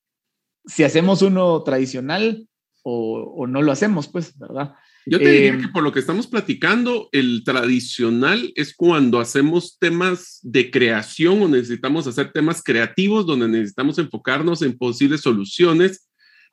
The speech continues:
Speaker 2: Hablemos de más soluciones,
Speaker 1: Sí,
Speaker 2: opciones.
Speaker 1: exacto. Posiblemente cuando estás desarrollando un producto nuevo,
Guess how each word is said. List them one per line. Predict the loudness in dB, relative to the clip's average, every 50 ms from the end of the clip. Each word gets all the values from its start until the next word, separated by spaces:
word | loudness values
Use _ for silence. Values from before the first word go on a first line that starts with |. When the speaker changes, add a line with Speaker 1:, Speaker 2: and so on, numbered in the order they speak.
| _ _ -20 -18 -18 -12 -6 -4
Speaker 2:
Hablemos | 0 2 4 4 4 4 4
de | 4 4
más | 6 4 4 2
soluciones, | 0 0 -2 0 0 2 2 4 6 4
Speaker 1:
Sí, | 4 2
Speaker 2:
opciones. | 0 -2 0 2 2 4 4
Speaker 1:
exacto. | 4 2 0 0 -4 -6 -6 -12 _ _ _ _ _ _
Posiblemente | -4 -4 -2 0 0 0 0 0 0 0
cuando | 0 0
estás | 0 0 0
desarrollando | 0 0 0 0 0 -2 -2 -2 -4
un | -4
producto | -4 -4 -4 -4 -4 -6 -6
nuevo, | -4 -4 -6 -6 -8 -10 -14